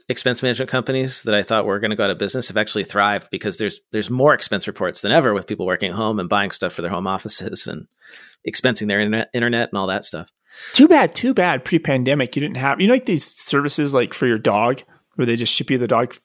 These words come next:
Speaker 2: dog toys each week or the dog food.
Speaker 1: I
Speaker 2: Like,
Speaker 1: thought you were
Speaker 2: you
Speaker 1: gonna say
Speaker 2: have a
Speaker 1: for a second that they, they ship you the dog. <laughs>
Speaker 2: Right?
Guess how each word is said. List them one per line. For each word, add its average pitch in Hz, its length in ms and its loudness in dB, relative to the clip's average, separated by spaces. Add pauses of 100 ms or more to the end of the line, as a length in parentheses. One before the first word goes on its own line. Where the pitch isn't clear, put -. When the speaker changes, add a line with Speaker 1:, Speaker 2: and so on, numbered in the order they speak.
Speaker 2:
dog 123 240 2
toys 139 260 2
each 127 180 -4
week 127 240 0
or 120 60 -2
the 110 80 -4
dog 120 280 -2
food. 143 280 0
Speaker 1:
I - 380 0
Speaker 2:
Like, 151 80 4
Speaker 1:
thought 151 140 6
you 151 60 4
were 156 40 4
Speaker 2:
you 147 60 2
Speaker 1:
gonna 135 100 2
say 160 80 6
Speaker 2:
have 147 60 4
a - 20 -2
Speaker 1:
for 143 80 6
a 131 60 6
second 139 340 4
that 127 160 2
they, 113 180 4
they 113 140 2
ship - 180 0
you 117 80 0
the 98 80 0
dog. 107 340 4 (180)
<laughs> - 180 -6
Speaker 2:
Right? 220 240 4